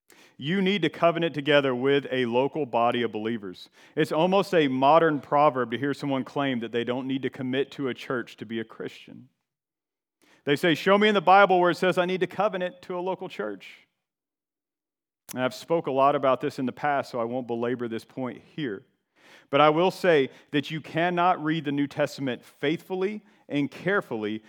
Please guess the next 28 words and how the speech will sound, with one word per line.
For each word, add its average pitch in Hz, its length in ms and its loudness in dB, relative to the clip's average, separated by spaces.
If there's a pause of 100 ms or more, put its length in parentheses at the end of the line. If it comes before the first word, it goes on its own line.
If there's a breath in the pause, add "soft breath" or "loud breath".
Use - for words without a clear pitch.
(120)
and 139 180 -4
conclude 165 680 -2
that 139 120 2
members 156 480 -2
can 143 160 -4
attend 165 400 -4
meetings 143 400 0
all 127 300 0
willy-nilly. 113 640 -6 (1900)
They 110 120 -6
were 113 100 -6
committed. 123 480 -2 (1120)
And 120 140 -6
when 127 80 -2
a 123 60 -2
member 127 260 -2
sinned 165 460 -4 (760)
and 117 140 -8
would 135 140 -2
not 135 160 -2
repent, 165 540 -10 (420)
they 98 80 -10
were 110 100 -8
put 120 220 -8
out 123 180 -2
of 127 60 -6
the 135 80 -6
body. 127 400 -4